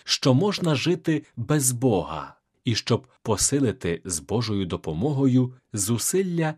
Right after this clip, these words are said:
змінити життя, наголосив папа, додаючи, що Господь є милосердним, Він ніколи не втомлюється закликати грішника уникати зла, зростати у його любові та допомагати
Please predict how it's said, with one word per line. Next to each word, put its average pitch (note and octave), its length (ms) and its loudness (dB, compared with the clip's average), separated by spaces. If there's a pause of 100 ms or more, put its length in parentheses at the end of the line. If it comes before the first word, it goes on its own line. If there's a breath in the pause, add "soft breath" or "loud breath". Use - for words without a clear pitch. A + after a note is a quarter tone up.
(160 soft breath)
змінити G2+ 680 -2
життя, G2+ 760 -6 (280)
наголосив F2 640 -4
папа, D2+ 600 -6 (320)
додаючи, F#2+ 840 -2 (200 soft breath)
що - 260 0
Господь B2 540 0
є C3 160 4
милосердним, G#2+ 1000 -2 (260 soft breath)
Він E3+ 260 0
ніколи F#3 500 2
не D3+ 140 4
втомлюється D#3 880 2 (120 loud breath)
закликати B2 760 0
грішника D3 680 -2 (200 loud breath)
уникати A#2 580 0
зла, F#2 560 -4 (200)
зростати F#2+ 720 -2
у F#2 140 -6
його E2+ 260 -2
любові E2+ 560 0 (200)
та A#2 100 0
допомагати B2 720 0